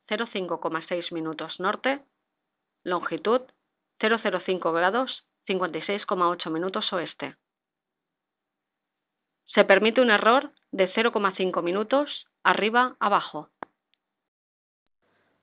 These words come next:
Aquí os presentamos algunos ejercicios sobre obtención gráfica de la corrección total.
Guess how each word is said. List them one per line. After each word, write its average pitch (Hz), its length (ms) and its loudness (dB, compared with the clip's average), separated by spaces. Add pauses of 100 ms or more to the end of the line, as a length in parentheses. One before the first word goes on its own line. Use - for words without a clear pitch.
(100)
Aquí 208 260 -2
os 226 140 -4
presentamos 214 640 -4
algunos 202 420 -4
ejercicios 202 600 -10
sobre 175 280 -2
obtención 170 540 -6
gráfica 202 420 -4
de 196 80 -2
la 175 80 -2
corrección 160 500 -6
total. 151 400 -4